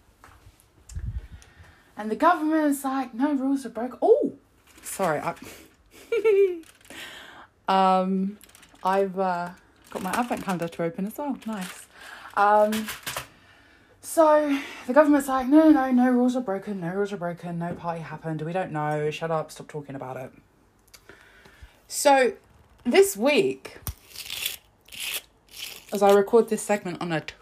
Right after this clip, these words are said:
Tuesday, sorry, I just had to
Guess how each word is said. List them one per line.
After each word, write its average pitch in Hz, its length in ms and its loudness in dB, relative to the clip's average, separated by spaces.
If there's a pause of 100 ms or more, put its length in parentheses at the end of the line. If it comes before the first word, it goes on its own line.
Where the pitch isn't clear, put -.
(140)
Tuesday, 226 800 -8 (4000)
sorry, 143 280 -10
I 143 40 -8
just - 120 -14
had 151 120 -20
to - 180 -18